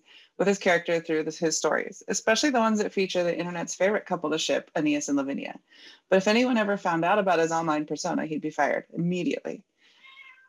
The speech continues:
April Whittier has her own secrets. A hardcore Lavinia fan, she's hidden from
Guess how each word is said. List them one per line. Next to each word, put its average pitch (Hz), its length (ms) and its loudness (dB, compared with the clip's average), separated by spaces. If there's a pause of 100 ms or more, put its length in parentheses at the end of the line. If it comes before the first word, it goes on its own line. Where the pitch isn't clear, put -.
(120)
April 247 580 4
Whittier 208 420 4
has 202 260 2
her 190 100 -2
own 233 160 2
secrets. - 600 -4 (320)
A 180 60 6
hardcore 202 380 4
Lavinia 190 340 2
fan, 180 320 -4
she's 190 180 -4
hidden 170 240 -2
from 175 340 -4